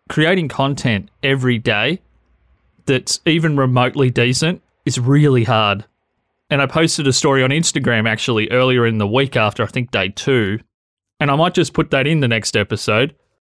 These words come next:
You guys can hear where I was at then and we can track this journey and be even more meta, maybe,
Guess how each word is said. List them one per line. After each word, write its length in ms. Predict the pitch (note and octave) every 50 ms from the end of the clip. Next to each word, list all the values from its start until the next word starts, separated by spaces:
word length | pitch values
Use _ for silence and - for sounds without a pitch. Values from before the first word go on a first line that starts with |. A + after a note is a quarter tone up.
| _
You 120 | - D3+ C3+
guys 220 | C#3 B2+ B2 A#2+
can 140 | - C3+ B2
hear 180 | G#2+ C#3 C3 A#2+
where 220 | A#2 A2+ A2 A2
I 60 | G#2+
was 160 | G#2 G#2+ G#2+
at 200 | B2 - - -
then 240 | - C3+ C3 A#2+ A2
and 140 | G#2+ A2 A2+
we 80 | A2+ G#2+
can 120 | B2+ A#2+
track 260 | - - C3 A#2 -
this 180 | - C3 - -
journey 460 | - - B2+ B2+ A#2+ A#2+ A2+ G#2 - _ _ _ _ _ _ _ _ _ -
and 100 | D3 C#3
be 260 | D#3 D#3 E3 - -
even 260 | D#3+ E3+ D#3+ D3+ C3+
more 200 | C3+ C#3+ F3 E3+
meta, 300 | C#3 B2+ G2+ G2+ G2 - _ _ _ _ _ _ _ -
maybe, 360 | D3+ C3 C3 B2+ A#2+ A2